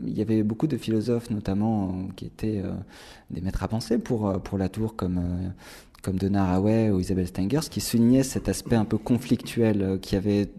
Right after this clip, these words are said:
toujours présent dans, dans la pensée de Bruno Latour, cette, euh, nécessité un peu, un peu guerrière. Et c'est vrai que ces, ces autres philosophes avaient une autre tradition, euh,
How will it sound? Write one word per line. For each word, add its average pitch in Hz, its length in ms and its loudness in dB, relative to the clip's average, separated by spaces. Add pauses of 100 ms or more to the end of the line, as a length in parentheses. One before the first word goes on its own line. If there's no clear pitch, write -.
(140)
toujours 113 300 -2
présent 107 360 -2
dans, 101 200 -2
dans 98 340 -2
la 92 100 -2
pensée 101 260 -4
de 107 60 -2
Bruno 101 260 -2
Latour, 156 520 0 (560)
cette, - 360 -4
euh, 95 280 0 (720)
nécessité - 380 0
un 127 80 4
peu, 110 500 2
un - 320 -20
peu 104 120 -4
guerrière. 120 640 2
Et 98 440 0
c'est - 160 -10
vrai 120 160 2
que 101 160 -4
ces, 95 320 -4
ces 98 280 -6
autres 110 140 -2
philosophes 113 520 -2
avaient 101 240 2
une 98 200 0
autre 98 360 0 (260)
tradition, 101 580 -2 (540)
euh, 85 480 -2